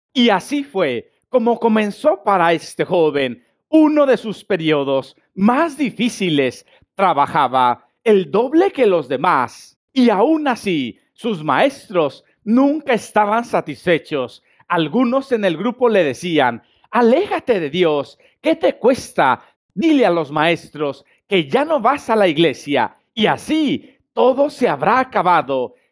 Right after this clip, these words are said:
Pero él se mantuvo muy firme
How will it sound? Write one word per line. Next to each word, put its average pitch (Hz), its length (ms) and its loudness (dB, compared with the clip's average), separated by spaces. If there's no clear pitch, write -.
Pero 143 300 -2
él 143 460 0
se 247 240 0
mantuvo 240 540 0
muy 277 220 0
firme 143 760 -2